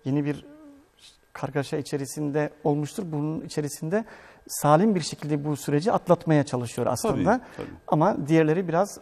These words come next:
Speaker 1: acele hemen cezalandırılmasını istiyorlar.
Speaker 2: Bunların,
Speaker 1: Hatta
Speaker 2: bunların
Speaker 1: Evet.
Speaker 2: dışında bir grup da
Speaker 1: Evet.
Speaker 2: fitne ortamından uzak kalmayı tercih eden
Speaker 1: Evet,
Speaker 2: insanlar.
Speaker 1: evet.
Speaker 2: Bir de onlar var.
Speaker 1: Kendi
Speaker 2: Mesela Sa'd
Speaker 1: halinde.
Speaker 2: ibn Ebi Vakkas,
Speaker 1: Evet.
Speaker 2: Üsame bin Zeyd,
Speaker 1: Evet.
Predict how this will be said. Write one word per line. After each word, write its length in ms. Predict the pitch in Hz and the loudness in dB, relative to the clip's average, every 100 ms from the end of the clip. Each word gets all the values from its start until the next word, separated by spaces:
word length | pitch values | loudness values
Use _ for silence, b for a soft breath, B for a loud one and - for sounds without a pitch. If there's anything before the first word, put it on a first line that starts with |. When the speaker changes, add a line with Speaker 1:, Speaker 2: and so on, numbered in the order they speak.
| - | 0
Speaker 1:
acele 360 | 143 165 160 135 | 4 6 6 4
hemen 340 | 139 135 135 | 0 -2 -2
cezalandırılmasını 760 | 135 135 131 127 127 123 151 202 | -2 0 0 -2 -4 -4 -4 -4
istiyorlar. 480 | - - 135 185 | -4 -4 0 2
Speaker 2:
Bunların, 220 | 156 170 165 | 4 4 2
Speaker 1:
Hatta 60 | 185 - | 0 -6
Speaker 2:
bunların 400 | 120 151 156 202 | -4 2 2 2
Speaker 1:
Evet. 80 | 175 | -2
Speaker 2:
dışında 420 | 160 170 170 208 | -4 -4 -2 -2
bir 200 | 170 131 | -4 -4
grup 320 | 143 233 - | -2 -4 -4
da 180 | 127 156 - _ - | -6 -6 -10 _ -4
Speaker 1:
Evet. 200 | 151 117 - _ _ | -4 -4 -8 _ _
Speaker 2:
fitne 420 | - 135 131 175 | -6 -4 -2 -2
ortamından 680 | 170 135 131 139 135 143 165 120 | 0 0 0 0 2 2 0 -2
uzak 280 | 117 139 - | -2 -4 0
kalmayı 380 | 113 117 123 | 0 2 0
tercih 340 | 120 85 78 78 | -2 -4 -4 -8
eden 240 | 73 71 - - | -8 -10 -12 -8
Speaker 1:
Evet, 220 | 123 110 | -6 -4
Speaker 2:
insanlar. 400 | 95 - 82 82 | -6 -4 -6 -4
Speaker 1:
evet. 100 | 90 | -2
Speaker 2:
Bir 60 | 113 | 2
de 40 | |
onlar 320 | 107 117 123 | 2 2 0
var. 180 | 85 78 | -2 -4
Speaker 1:
Kendi 160 | - 143 | -4 -2
Speaker 2:
Mesela 200 | 139 127 | 0 2
Sa'd 100 | 127 | 0
Speaker 1:
halinde. 160 | 123 117 | 0 -2
Speaker 2:
ibn 100 | 113 | -2
Ebi 200 | 104 101 | -2 -2
Vakkas, 340 | 98 - - - - - | -2 -4 -6 -8 -12 -10
Speaker 1:
Evet. 160 | 120 117 - | -10 -10 -12
Speaker 2:
Üsame 460 | 101 110 104 101 | -6 -4 -4 -2
bin 140 | 95 95 | -2 -2
Zeyd, 220 | 98 87 | -2 -4
Speaker 1:
Evet. 100 | 135 | -8